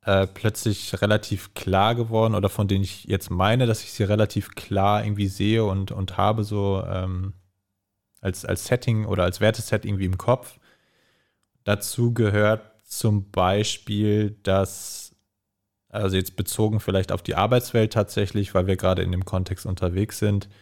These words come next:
dass Arbeitsmoral und Standards sehr, sehr wichtig sind, aber dass es auch übernormal wichtig ist, dass man allen Dingen ein gesundes Maß beimisst.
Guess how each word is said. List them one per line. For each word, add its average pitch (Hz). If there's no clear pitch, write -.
dass -
Arbeitsmoral 107
und 98
Standards 101
sehr, 101
sehr 95
wichtig 113
sind, 135
aber 101
dass 101
es 104
auch 104
übernormal 113
wichtig 110
ist, 104
dass 98
man 95
allen 107
Dingen 104
ein 98
gesundes 104
Maß 95
beimisst. 87